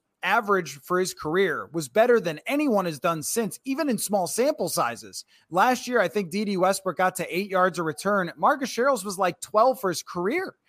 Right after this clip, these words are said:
And so they have never found anybody since. Smith-Marsette is the only guy they've used. I think that needs to change, that they need to throw some other guys back there and give somebody else a shot,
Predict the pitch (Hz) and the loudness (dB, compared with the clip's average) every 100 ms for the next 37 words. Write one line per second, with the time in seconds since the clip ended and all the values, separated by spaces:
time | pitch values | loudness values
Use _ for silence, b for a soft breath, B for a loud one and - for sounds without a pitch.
0 | b b b 190 196 190 - 208 202 180 | b b b 0 0 0 2 4 4 2
1 | 214 262 254 226 196 196 180 165 160 - | 0 0 2 2 2 2 0 0 -2 -4
2 | 147 135 131 - _ _ - 190 330 392 | -6 -6 -8 -10 _ _ -6 -2 -2 2
3 | 339 - 214 214 147 139 196 175 170 170 | 2 4 2 0 -2 -2 -2 2 2 2
4 | 156 131 151 170 - 175 214 311 233 214 | 0 -2 0 -2 -2 -4 -2 0 2 0
5 | 175 180 - 143 - 131 95 - - b | 0 -6 -6 -10 -8 -10 -12 -18 -20 b
6 | b 175 226 240 240 208 214 202 190 180 | b 0 2 4 2 0 2 0 2 0
7 | 170 165 156 147 - 147 147 - 139 131 | 0 0 0 -2 -2 -4 -4 -4 -6 -4
8 | 143 147 165 - 196 170 160 156 156 131 | -6 -4 -2 0 2 2 2 0 0 -4
9 | - 160 135 | -2 2 2